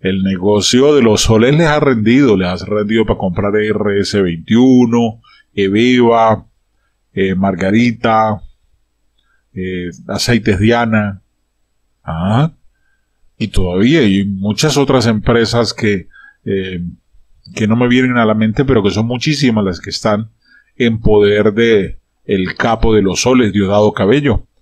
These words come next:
Bueno, ahora resulta que Marlene Contreras, su esposa, se lanzó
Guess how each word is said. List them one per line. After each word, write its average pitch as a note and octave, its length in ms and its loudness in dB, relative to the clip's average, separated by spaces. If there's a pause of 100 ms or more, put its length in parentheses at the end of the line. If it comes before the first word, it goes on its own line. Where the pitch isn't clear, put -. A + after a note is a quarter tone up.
(380)
Bueno, G3 240 2
ahora D3+ 180 2
resulta C3+ 480 0
que C3+ 200 0
Marlene G#2+ 500 0
Contreras, C3 500 0
su - 140 -6
esposa, B2 560 0 (600)
se B2 260 0
lanzó A#2 640 -2